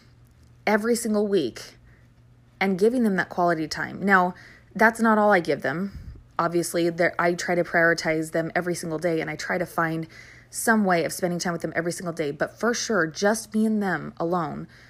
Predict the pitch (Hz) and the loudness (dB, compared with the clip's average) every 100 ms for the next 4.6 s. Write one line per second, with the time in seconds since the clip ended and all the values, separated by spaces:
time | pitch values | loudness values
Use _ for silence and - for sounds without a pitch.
0 | - - _ _ _ 165 175 202 214 - | -20 -20 _ _ _ -4 4 6 6 2
1 | - 180 180 - 175 170 - 170 175 - | -4 -4 -4 -6 -4 -4 0 0 0 -4
2 | 175 160 160 - 185 180 - 165 160 160 | -8 -6 -8 -2 -2 -2 -2 -2 -2 -4
3 | 175 170 170 165 170 - 170 160 175 220 | -4 -4 -6 -6 -6 -4 -8 -8 -6 -2
4 | 214 185 175 156 151 | -2 -2 -2 -2 -4